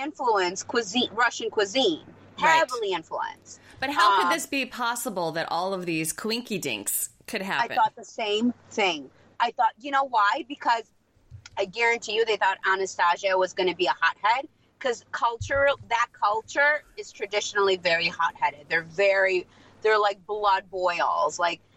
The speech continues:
Speaker 1: they're extremely hospitable and very warm, but they're like, "You cut me, I cut you twice." They're like that person, you know? If you, like, fuck me over once, that's it, you know? So
Speaker 2: Are you, okay, now,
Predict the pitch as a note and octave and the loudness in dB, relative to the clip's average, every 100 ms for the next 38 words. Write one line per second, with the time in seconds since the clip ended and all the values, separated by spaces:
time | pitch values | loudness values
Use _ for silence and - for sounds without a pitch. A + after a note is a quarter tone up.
0 | - - A#3+ - - C4+ C4+ C#4+ C#4 A#3 | -8 0 0 0 -8 -6 0 0 0 -4
1 | - E4+ E4 D4+ D4 C#4+ C4 A3+ F#3+ F3+ | -8 -2 2 2 2 2 0 -4 0 2
2 | F3+ F#3+ A#3+ C#4+ C4+ C4 B3+ F#3+ F#3 - | 0 -2 2 2 2 0 0 0 0 -2
3 | _ _ _ - F#3 C4+ D4+ D#4 B3+ A3+ | _ _ _ -6 0 2 4 2 2 -2
4 | - _ _ _ _ _ - A3 - C4 | -8 _ _ _ _ _ -18 -14 -2 -2
5 | C4+ D#4 E4 A#3 - - F#3+ - - - | -2 -4 -2 -2 -2 -6 -8 -12 -10 -10
6 | - - - - G3 C4 B3+ B3+ A3 G3+ | -14 -20 -14 -8 0 2 2 2 2 2
7 | - G3+ F3 - - - G3+ F3+ F3+ - | 0 -6 -6 -10 -20 -12 -4 0 0 0
8 | A#4 A#4 - A#3+ - C#4 C4+ C4+ C4 D4 | -2 -2 0 -4 -4 -4 -2 -2 -2 -2
9 | G4 - - - - - _ _ - B3+ | -4 -12 -14 -10 -10 -10 _ _ -6 0
10 | A#3 A#3 F#4+ - _ - - D#4 D4 C#4 | 4 4 4 -2 _ -20 -6 2 4 4
11 | C4+ C4 - - B3+ A#3+ C#4+ - B3+ C#4+ | 2 -2 -8 -4 -4 -2 -2 -2 -2 -4
12 | A3 G#3+ | -2 -4